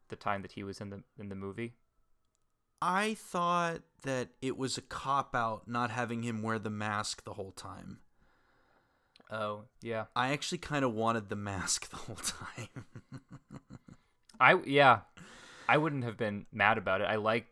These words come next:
Speaker 1: the opening sequence and the way that it
Speaker 2: Yeah.
Speaker 1: functions at the opening sequence.
Speaker 2: Um, yeah, it, it, it's interesting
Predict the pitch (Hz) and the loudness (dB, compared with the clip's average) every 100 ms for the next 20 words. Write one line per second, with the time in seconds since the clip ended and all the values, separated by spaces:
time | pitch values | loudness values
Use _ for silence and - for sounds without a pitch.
0 | - 107 104 101 98 - 113 - 92 101 | -2 0 0 -2 -6 -6 -8 -6 -6 -6
1 | - 98 95 117 143 143 139 123 110 101 | -10 -8 -2 2 4 4 4 2 0 -6
2 | 87 95 92 92 90 - 95 98 101 - | -10 -10 -10 -12 -14 -14 -10 -10 -12 -20
3 | _ _ _ _ _ _ _ _ _ - | _ _ _ _ _ _ _ _ _ -12
4 | 135 131 123 120 117 110 110 _ _ _ | -6 -4 -4 -6 -8 -12 -16 _ _ _
5 | _ - _ _ - 156 151 151 147 139 | _ -20 _ _ -10 -6 -2 -2 -4 -6
6 | 151 - 147 147 156 143 139 - 127 117 | -10 -8 -10 -6 -8 -8 -10 -8 -6 -6
7 | 113 | -8